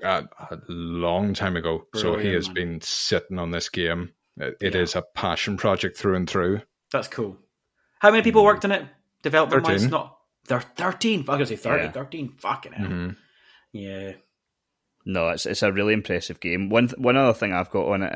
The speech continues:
Speaker 3: is, and it's, it's spoke about a little bit in our Discord, but I do wonder if this game possibly down the road might get the Disco Elysium treatment, where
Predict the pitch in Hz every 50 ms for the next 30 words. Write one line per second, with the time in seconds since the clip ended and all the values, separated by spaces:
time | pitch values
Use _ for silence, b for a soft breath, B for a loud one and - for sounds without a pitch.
0 | 98 98 95 92 - - 98 101 95 98 - - - - - - - _ - -
1 | - 117 113 80 - 85 85 69 85 - 85 - 82 87 82 82 85 - _ _
2 | - 95 92 - - - - 110 104 101 98 - - - 104 92 85 - - B
3 | B B B B B B B B B B B B B B B B B B B B
4 | _ _ _ - 113 127 139 151 160 156 147 - 127 117 123 117 104 101 98 92
5 | 98 101 101 101 107 101 98 95 92 98 107 - _ - 92 90 92 92 - -
6 | - - - - _ _ _ - 92 92 95 92 90 - - - _ - 95 92
7 | 92 95 92 87 - - 92 92 90 - - 101 90 85 - 90 90 90 90 87
8 | 92 87 90 90 - 95 87 87 85 87 87 - - - - - 87 85 85 87
9 | 90 - - _ _ _ _ _ _ - 101 98 82 - - 90 - - - -
10 | 101 90 85 85 85 - - - 87 82 87 - - - 92 - - 98 101 -
11 | - _ _ _ _ _ _ _ - - 107 95 87 87 87 87 90 87 85 85